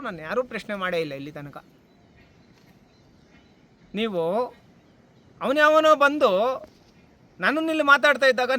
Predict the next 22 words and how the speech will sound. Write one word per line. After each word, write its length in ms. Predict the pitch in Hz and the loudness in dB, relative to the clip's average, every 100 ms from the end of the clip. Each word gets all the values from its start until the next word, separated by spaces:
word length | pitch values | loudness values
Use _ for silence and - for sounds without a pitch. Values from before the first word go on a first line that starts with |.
| 202 | -2
ನೀನು 180 | 226 311 | -4 0
ಯಾಕೆ 160 | 302 294 262 | 0 2 2
ಮಾತಾಡಿಲ್ಲ 380 | 277 269 269 262 | 2 0 0 0
ಅಂತ 100 | 247 240 | 0 -4
ಹೇಳ್ಬಿಟ್ಟು 260 | 208 165 143 - - 185 | -4 -14 -16 -20 -4 -2
ನಮ್ಮ 100 | 294 330 | 4 4
ನಮ್ಮವ್ರಿಗೆ, 400 | 330 320 254 185 | 6 6 6 -2
ಅಂದರೆ 180 | 202 277 226 | 0 0 0
ಏನು, 180 | 254 269 311 - - _ _ | 0 0 -2 -4 -18 _ _
ನಾವು 320 | 185 214 247 269 277 | -2 2 2 0 -2
ನಿಮ್ಮ 120 | 233 226 | -4 -6
ವಿರುದ್ಧ 220 | 254 320 302 277 | -4 4 4 4
ಮಾತಾಡಿದಾಗ 460 | 254 254 240 269 302 220 269 - 208 | 2 0 2 2 2 2 -2 -4 -2
ಅಲ್ಲಿರೋಂಥ 380 | 262 302 311 269 | 4 4 4 2
ನಮ್ಮವರು 420 | 262 320 320 302 202 285 - _ _ 190 | 4 6 8 6 4 2 -2 _ _ -2
ನನ್ನನ್ನು 380 | 247 285 330 277 | 0 2 2 2
ದೂಷಣೆ 260 | 330 - 294 | 0 0 4
ಮಾಡ್ಬೇಕು 300 | 262 247 226 240 | 4 4 0 -2
ನಿಮ್ಮ 120 | 247 | -4
ಲೆಕ್ಕಾಚಾರದಲ್ಲಿ. 560 | 254 247 262 233 220 180 - - _ - - - - - - - - - - | 0 0 0 0 -2 -6 -14 -20 _ -20 -20 -20 -20 -20 -20 -20 -20 -16 -4
ಮುಳಬಾಗಿಲು 380 | 254 302 302 262 | 2 4 4 2
ತಾಲೂಕಲ್ಲಿರೋಂಥ 640 | 269 262 262 254 254 240 | 0 0 0 2 0 -2